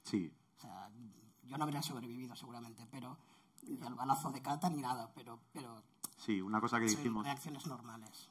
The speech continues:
Speaker 1: al principio, cuando hablamos con los directores para contar un poco lo mismo, lo que queríamos, dijimos que estaba prohibida la palabra épica.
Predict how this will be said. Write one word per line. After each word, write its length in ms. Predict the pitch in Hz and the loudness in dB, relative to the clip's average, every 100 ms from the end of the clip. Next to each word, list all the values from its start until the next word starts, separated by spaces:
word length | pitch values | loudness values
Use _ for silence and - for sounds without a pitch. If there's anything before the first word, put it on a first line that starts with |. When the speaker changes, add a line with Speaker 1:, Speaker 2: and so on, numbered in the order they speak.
| - | -8
Speaker 1:
al 140 | 104 | -6
principio, 440 | 101 95 - 107 101 | -4 -6 0 2 4
cuando 160 | 90 85 | 4 2
hablamos 260 | 90 98 | 2 0
con 140 | - 98 | -4 -4
los 120 | 92 | 0
directores 520 | 92 87 107 98 - | 0 2 2 0 0
para 200 | 82 78 | -2 -2
contar 280 | - 78 78 | -4 -12 -12
un 80 | 80 | -12
poco 480 | 80 85 80 78 - - | -10 -10 -10 -14 -18 -14
lo 100 | 90 | -8
mismo, 240 | 92 90 | -6 -6
lo 80 | 78 | -8
que 100 | 82 | -8
queríamos, 460 | 82 82 90 104 - _ - - _ _ _ - | -6 -2 0 -2 -4 _ -20 -20 _ _ _ -4
dijimos 340 | 101 101 113 | -2 2 2
que 60 | 110 | 2
estaba 180 | 107 101 | 4 6
prohibida 340 | 101 104 107 | 6 8 8
la 100 | 98 | 6
palabra 320 | 92 90 82 | 6 4 2
épica. 360 | 78 85 73 | -4 -6 -8